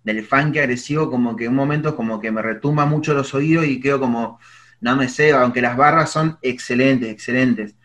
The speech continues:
Mi tema favorito, pero sin duda, de este disco es I Get Around. Ese tema me pone ahí, damn, boy, me pone ahí bien chill, bien a bailar. Era como el comienzo así de Pac, viste, bien chill, ahí, bien toco, o sea,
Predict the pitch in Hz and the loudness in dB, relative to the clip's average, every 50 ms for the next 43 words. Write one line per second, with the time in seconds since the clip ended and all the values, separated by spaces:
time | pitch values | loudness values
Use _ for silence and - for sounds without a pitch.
0 | _ _ _ _ _ _ - 123 127 123 160 175 196 180 - 151 135 131 131 139 | _ _ _ _ _ _ -2 -2 0 2 2 2 2 2 4 4 4 4 4 4
1 | 151 160 156 175 170 151 123 120 113 113 110 107 - - - 139 147 147 143 131 | 2 2 2 2 2 2 0 0 -2 -2 -2 -2 -4 -6 -6 -4 -2 0 0 0
2 | 120 139 147 156 156 147 135 123 110 110 110 123 123 - 135 135 139 135 135 131 | 0 0 2 2 4 4 2 2 0 -2 -4 -4 -2 0 0 0 0 0 -2 -4
3 | - - - 110 117 120 123 120 113 110 120 120 117 110 107 - - 131 127 - | -4 -4 -6 -6 -4 -2 -2 -2 0 0 0 -2 -2 -4 -6 -8 -8 -8 -6 -6
4 | 131 131 147 143 147 139 120 113 110 - 131 139 139 135 131 139 147 147 - - | -6 -4 -2 -2 0 0 0 -2 -2 -2 0 2 2 2 2 2 0 -2 -4 -6
5 | _ _ - 123 131 135 151 151 151 151 147 147 147 139 135 131 127 120 117 113 | _ _ -6 -4 -2 0 0 2 2 2 2 2 0 0 0 0 0 -2 -4 -4
6 | 110 107 117 135 147 156 160 165 165 165 165 - - _ - - _ _ _ 107 | -6 -4 -2 0 2 2 2 2 2 0 -2 -6 -10 _ -20 -20 _ _ _ -14
7 | 107 - 131 131 131 131 131 131 143 143 139 135 143 143 139 - - - 165 170 | -8 -2 0 2 4 4 6 4 4 4 4 2 2 0 -2 -4 -4 0 4 6
8 | 170 165 165 151 143 143 151 147 139 131 123 123 131 147 160 165 165 165 160 - | 6 6 6 4 4 4 4 6 6 4 2 2 4 4 4 4 4 0 -4 -10
9 | _ _ _ _ _ - 143 160 180 139 151 139 135 131 131 127 127 123 135 151 | _ _ _ _ _ 0 4 4 4 4 2 2 2 2 2 2 0 0 2 2
10 | 165 180 170 170 156 - - - 165 170 165 156 - - 151 151 165 165 160 151 | 2 2 2 0 -2 -4 -2 0 2 2 4 2 2 2 2 2 4 2 0 -2
11 | 156 - 151 139 135 147 147 143 - - - 160 160 160 160 156 156 139 127 127 | -4 -2 -2 0 0 0 -2 -4 -4 -2 2 4 4 6 6 4 4 4 2 2
12 | 131 139 147 143 139 131 135 - - - - _ _ _ _ - 131 135 135 131 | 2 0 0 -2 -2 -4 -6 -10 -18 -20 -20 _ _ _ _ 0 2 2 2 2
13 | - 151 156 160 160 156 151 139 123 127 120 - - 135 131 127 127 - | 2 2 4 6 6 6 6 4 2 -2 -2 0 2 2 2 2 -2 -6